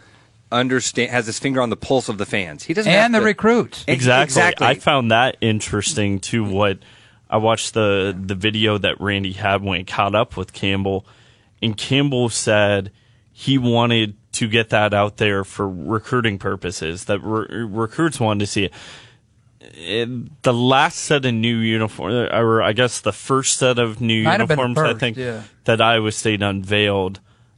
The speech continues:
Speaker 3: um, or the different alternate look, whatever it was, uh, they surprised the team with. I remember they, they
Speaker 1: Yeah,
Speaker 3: showed up
Speaker 1: remember
Speaker 3: to
Speaker 1: that.
Speaker 3: Jack Trice Stadium, and they walked into the locker room and just went nuts, where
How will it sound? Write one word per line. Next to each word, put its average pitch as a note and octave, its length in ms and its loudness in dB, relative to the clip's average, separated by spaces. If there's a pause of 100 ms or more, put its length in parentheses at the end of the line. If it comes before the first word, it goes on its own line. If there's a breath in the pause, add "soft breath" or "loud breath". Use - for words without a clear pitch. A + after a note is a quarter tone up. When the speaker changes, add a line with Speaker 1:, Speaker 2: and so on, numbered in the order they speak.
(180)
Speaker 3:
um, F#2+ 500 -2 (100)
or A2 240 0
the G2+ 200 -4
different G#2 540 -2 (240)
alternate G#2 580 -2
look, G#2 280 -2
whatever A2+ 460 2
it F#2 60 -8
was, F2 360 -4 (640 soft breath)
uh, G2 500 2
they A2+ 280 0
surprised A2 760 -2
the F#2 100 -4
team C3 360 0
with. - 240 -6
I G#2 60 -2
remember G#2+ 360 2
they, G#2+ 380 0
they G2+ 160 -4
Speaker 1:
Yeah, - 40 -4
Speaker 3:
showed A2 300 2
up G#2+ 80 4
Speaker 1:
remember G2 140 -4
Speaker 3:
to F2+ 60 0
Speaker 1:
that. F#2+ 80 -4
Speaker 3:
Jack G#2 220 2
Trice G2 300 -4
Stadium, A2 420 0 (420 loud breath)
and G#2+ 100 0
they A2+ 80 4
walked G#2 440 2
into G#2 280 -2
the G#2 140 0
locker G2 440 0
room G2 260 0
and F#2+ 140 -2
just G2+ 260 -4
went F#2+ 240 -8
nuts, G#2 520 -2
where G2+ 320 0